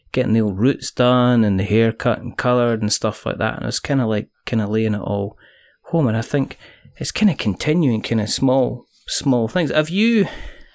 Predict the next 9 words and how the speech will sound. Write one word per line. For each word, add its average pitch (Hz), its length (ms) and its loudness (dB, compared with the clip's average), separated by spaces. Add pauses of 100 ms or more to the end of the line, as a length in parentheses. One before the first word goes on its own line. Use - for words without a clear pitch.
(520)
have 165 160 0
you 185 200 2
had 165 320 0
to 151 100 -2
set 147 240 0
up - 180 -4
kinda 131 240 2
boundaries 120 680 0
for 107 640 -2